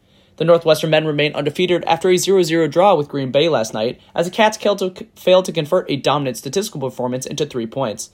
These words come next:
The Cats dominated shots eighteen to four, forcing eight saves from Green Bay goalkeeper Tobias Jan. This result came off the back of a huge two zero away win at Maryland on Friday,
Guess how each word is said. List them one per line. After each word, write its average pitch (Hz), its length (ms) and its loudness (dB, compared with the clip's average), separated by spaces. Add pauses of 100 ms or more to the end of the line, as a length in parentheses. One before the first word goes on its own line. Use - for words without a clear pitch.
(300)
The 180 100 0
Cats 190 240 2
dominated 151 440 2
shots 139 300 2
eighteen 143 280 -4
to 135 40 -8
four, 180 260 2
forcing 147 420 -4
eight 165 180 -2
saves 151 280 0
from 131 180 -6
Green 135 200 -8
Bay 127 140 0
goalkeeper 139 500 -2
Tobias 113 480 -4
Jan. 123 380 -4 (340)
This 202 200 2
result 190 260 4
came 170 180 -2
off 160 100 -4
the 170 80 0
back 156 220 -2
of 143 80 -10
a 139 60 0
huge 180 420 -6
two 180 240 -4
zero 147 280 0
away 139 260 2
win 139 180 -4
at 127 140 -6
Maryland 147 360 0
on 107 120 -8
Friday, 110 400 -6